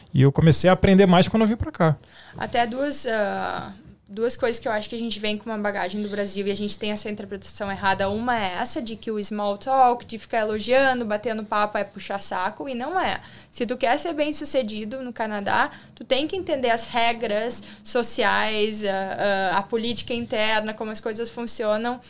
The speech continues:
Speaker 2: Ah, e faz parte disso o small talk, conversar com as pessoas. E, é, e pra brasileiro, a gente tende a ser mais, ah, sociável. Então, em teoria, é fácil. A gente gosta de fazer isso.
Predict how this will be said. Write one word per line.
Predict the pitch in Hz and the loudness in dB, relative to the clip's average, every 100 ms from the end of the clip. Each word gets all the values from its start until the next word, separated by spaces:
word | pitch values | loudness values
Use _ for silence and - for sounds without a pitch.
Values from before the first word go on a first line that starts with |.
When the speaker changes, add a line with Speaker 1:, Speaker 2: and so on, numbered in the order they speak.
| - - - | -20 -20 0
Speaker 2:
Ah, | 226 220 214 208 | 2 4 4 2
e | 226 269 | 0 -2
faz | - 294 - | 2 2 2
parte | 269 302 277 | 0 0 -2
disso | 247 269 - | -4 -4 -4
o | 262 | -6
small | 226 226 226 226 | -6 -2 -2 0
talk, | 247 233 233 233 | 4 4 4 -2
conversar | - 247 226 254 | -6 -4 -2 -4
com | 233 | -4
as | 240 | -6
pessoas. | - 247 247 240 233 - - - - | -4 -4 0 -2 -2 -10 -16 -14 2
E, | 302 | 2
é, | 311 262 - | 2 -2 -10
e | 233 | -10
pra | - 277 254 | -10 0 4
brasileiro, | 233 262 269 247 208 285 | 4 4 2 0 0 2
a | 311 | 0
gente | 262 - | 0 -4
tende | 233 240 | -4 0
a | 262 | 0
ser | 262 | 0
mais, | 226 214 214 220 - | -2 -2 -2 -4 -4
ah, | 226 214 202 190 190 - | 0 2 2 0 -4 -12
sociável. | - - 226 - 180 185 339 349 254 | -12 -4 -2 0 2 4 2 0 -2
Então, | 226 - 247 302 311 - | -6 -2 -2 -2 -10 -10
em | 294 | -10
teoria, | 370 415 311 247 339 | -2 0 2 0 -2
é | 466 | -2
fácil. | - 339 392 539 - | -2 2 2 0 -4
A | 233 | -6
gente | 247 277 | -6 -8
gosta | 233 226 285 - | 2 4 4 2
de | - | -6
fazer | 247 226 208 | -6 -4 -4
isso. | - - | -4 -10